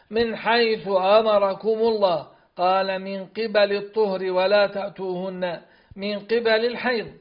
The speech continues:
وأخرج ابن أبي شيبة عن ابن الحنفية: "فأتوهن من حيث أمركم الله"، قال: "من قبل التزويج، من قبل الحلال".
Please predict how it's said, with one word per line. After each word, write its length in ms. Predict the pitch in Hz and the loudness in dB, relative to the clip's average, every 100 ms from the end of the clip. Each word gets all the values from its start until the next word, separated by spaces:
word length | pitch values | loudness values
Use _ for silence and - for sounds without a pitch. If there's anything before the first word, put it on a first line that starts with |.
| _ _ _ _ _ _ _ _ _ _ _ _ _ _ _ _ _ _ _ _ _ _ _ _ | _ _ _ _ _ _ _ _ _ _ _ _ _ _ _ _ _ _ _ _ _ _ _ _
وأخرج 540 | 175 196 214 220 220 226 | 4 4 4 2 2 2
ابن 220 | 214 220 | 0 0
أبي 320 | 226 220 226 | 0 0 -4
شيبة 540 | - 226 220 226 220 | -2 0 0 0 0
عن 200 | 214 214 | 0 0
ابن 180 | 220 202 | -2 -4
الحنفية: 800 | 220 214 214 214 180 202 175 139 - _ _ _ | -6 -4 -4 -4 -6 -8 -8 -10 -14 _ _ _
"فأتوهن 880 | - 170 175 190 196 202 214 214 208 | -4 -2 -2 -4 -4 -4 -6 -2 -2
من 200 | 214 208 | -2 -8
حيث 420 | 196 214 214 202 | -4 -2 -2 -4
أمركم 840 | 202 190 208 226 214 202 196 190 190 | 0 2 2 2 2 2 -2 -6 -8
الله"، 600 | 190 185 208 220 220 - - _ _ | -2 2 4 2 -2 -8 -20 _ _
قال: 460 | 175 190 196 190 185 | 0 2 2 0 -6
"من 240 | 190 185 | -12 -12
قبل 460 | - 208 208 202 196 | -8 -4 0 0 0
التزويج، 960 | - 196 180 156 196 220 240 220 233 _ _ _ _ _ _ _ | -12 -10 -10 -10 -10 -6 -6 -8 -20 _ _ _ _ _ _ _
من 360 | 175 190 190 185 | -12 -10 -10 -12
قبل 600 | - 214 233 208 190 202 | -8 -6 0 0 0 0
الحلال". 720 | 233 196 208 196 170 123 - | -2 0 2 2 0 -4 -14